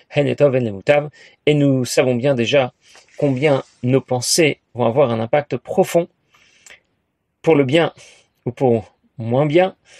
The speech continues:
euh, sur le, le, le, la personnalité de notre neshama, sur le caractère le plus profond de notre neshama. Hashem atov, amvarer tamo b'shalom, isim alechem shalom, chaim ad haolam. Euh, je vais le traduire rapidement. Que Dieu vous bénisse tous.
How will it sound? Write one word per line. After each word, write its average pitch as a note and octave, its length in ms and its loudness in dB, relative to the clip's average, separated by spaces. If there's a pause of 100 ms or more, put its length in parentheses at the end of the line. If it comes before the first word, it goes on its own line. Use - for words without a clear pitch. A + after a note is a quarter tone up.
(360)
euh, B2 80 4
sur C3 460 -2
le, G#2+ 400 -4 (720)
le, G#2 260 -10
le, G2 200 -12 (400)
la A2+ 40 -12
personnalité C3+ 680 -2
de B2+ 40 -6
notre A#2+ 220 -4
neshama, B2+ 440 -4
sur - 180 -14
le - 80 -16
caractère A#2+ 420 -4
le B2 60 -4
plus - 140 -20
profond - 280 -10
de B2 60 -4
notre A#2 200 -6
neshama. - 300 -16 (500)
Hashem C3+ 300 -2
atov, C3 260 2
amvarer A#2+ 320 -2
tamo A#2+ 200 -6
b'shalom, A#2+ 280 -10
isim A2+ 200 -12
alechem G#2+ 260 -12
shalom, A#2+ 320 -8
chaim A#2+ 220 -12
ad G#2+ 100 -14
haolam. D3 340 -2 (1000)
Euh, A#2 180 -6
je A2 140 -10
vais A2+ 60 -2
le A#2 60 -4
traduire C3 280 -2
rapidement. C3 380 -2
Que B2+ 100 -8
Dieu C3+ 120 2
vous C3+ 80 0
bénisse C3 320 0
tous. - 380 -6